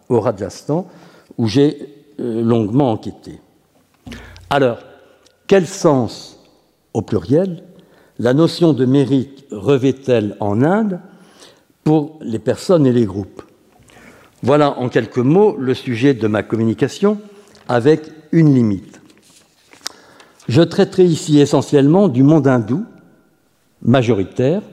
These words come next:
en laissant de côté le monde musulman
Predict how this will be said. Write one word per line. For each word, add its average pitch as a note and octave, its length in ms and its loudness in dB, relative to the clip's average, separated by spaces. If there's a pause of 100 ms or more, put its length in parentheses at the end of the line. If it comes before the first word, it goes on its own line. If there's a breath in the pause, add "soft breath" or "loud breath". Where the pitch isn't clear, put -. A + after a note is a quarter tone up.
(880 loud breath)
en D3 160 2
laissant F3 340 2
de C#3 140 2
côté D3 420 2
le C#3 140 4
monde C#3+ 260 4
musulman B2+ 960 -2